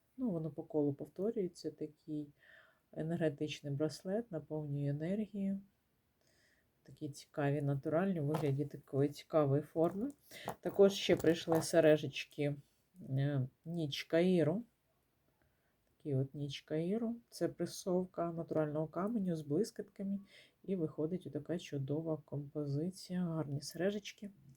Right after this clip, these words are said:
Такі вісюлечки. Я додаю додатково тут прозорі заглушечки, щоб вони не в-, ну, не с-, впали, не кудись не зникли. Так, ще такий кулон, агат.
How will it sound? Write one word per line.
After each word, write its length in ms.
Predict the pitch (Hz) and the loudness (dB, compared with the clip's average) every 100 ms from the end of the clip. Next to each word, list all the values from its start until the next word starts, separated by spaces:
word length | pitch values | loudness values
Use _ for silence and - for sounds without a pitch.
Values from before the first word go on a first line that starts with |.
| - - - _ | -20 -20 -20 _
Такі 240 | 139 - | -10 -4
вісюлечки. 640 | 160 175 170 160 143 - 165 | -2 -2 -4 -4 -6 -6 2
Я 120 | 170 | 4
додаю 340 | 151 151 156 | 4 2 4
додатково 540 | 147 143 160 - 151 147 | 2 0 -4 0 0 0
тут 160 | 135 | -2
прозорі 520 | - 170 160 160 143 135 | 0 0 4 4 4 2
заглушечки, 800 | 156 160 202 226 233 - - 202 - _ - - _ | 0 0 0 -2 -8 -10 -8 -8 -8 _ -20 -20 _
щоб 200 | - 156 | -8 -2
вони 300 | 170 170 170 | 0 0 0
не 320 | 160 156 160 | 0 0 0
в-, 180 | 151 - - | -2 -10 -6
ну, 300 | 208 185 151 131 _ _ _ _ _ - - - - | -2 -2 -2 -10 _ _ _ _ _ -10 -8 -12 -8
не 280 | 160 156 165 | -4 0 0
с-, 320 | 131 - - - | -2 -8 -8 -14
впали, 640 | - - 175 220 202 196 | -20 -8 -4 -2 0 0
не 240 | 175 160 | -2 -6
кудись 480 | 156 160 151 143 - | -6 -8 -6 -6 -8
не 140 | 147 147 | -10 -8
зникли. 460 | 147 170 - 143 - - - - | -8 -8 -8 -12 -12 -20 -20 -4
Так, 180 | 160 | -2
ще 140 | - 226 | 4 4
такий 280 | 185 180 175 | 4 -4 -4
кулон, 580 | - 214 196 214 285 - _ _ _ _ _ | 4 6 6 6 2 -4 _ _ _ _ _
агат. 580 | - 180 160 151 208 - | -6 -4 -2 -2 -4 -8